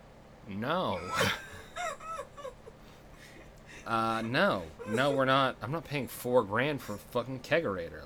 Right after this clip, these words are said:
Like, I get that what you did was fucking amazing, no doubt. It's really impressive. I get it. I like it. It's very cool. But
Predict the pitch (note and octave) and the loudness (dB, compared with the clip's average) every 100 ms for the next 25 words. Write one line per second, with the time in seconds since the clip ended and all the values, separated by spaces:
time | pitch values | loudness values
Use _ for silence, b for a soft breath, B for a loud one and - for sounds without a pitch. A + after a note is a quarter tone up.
0 | F#4 F#4+ - F#2 A4 G2 G#2+ - - - | -8 -6 -6 -6 -4 -2 -4 -6 -14 -20
1 | - - F#2+ F#2+ - - F#2+ G2+ G#2 F#2+ | -12 -4 -2 -4 -8 -12 -8 -6 -6 -6
2 | F#2 G2+ B2 F#2+ F#2 - - G2+ - G2 | -6 -6 -6 -6 -8 -10 -8 -6 -6 -8
3 | F#2+ A#2+ D3 G#2 G2 G#2 G2 C3+ C#3+ D3+ | -6 -4 -4 -6 -10 -10 -10 -8 -6 -4
4 | D#3 F2+ D#2+ F#2+ F#2 - G#2 A2 G#2+ G#2 | -4 -6 -10 -16 -18 -10 -6 -4 -4 -6
5 | G2+ - A2+ C3 B2 F2+ D2 - - F2 | -8 -8 -6 -4 -4 -4 -12 -16 -18 -18
6 | E2+ - F#2+ G#2 A2 - - - - - | -16 -10 -8 -6 -8 -12 -20 -20 -20 -18
7 | E2+ - E2 F2 F#2+ G#2 G2+ - - - | -18 -14 -12 -12 -10 -8 -10 -12 -20 -20
8 | - - - - - - G#2 B2 G#2+ G2 | -20 -20 -20 -20 -18 -12 -6 -2 -2 -6
9 | - - - - - D#4+ D#4 D4+ D#4 - | -12 -16 -16 -20 -8 -6 -6 -6 -8 -12
10 | - - - - C#3 C#3+ C3+ | -20 -20 -6 2 4 4 0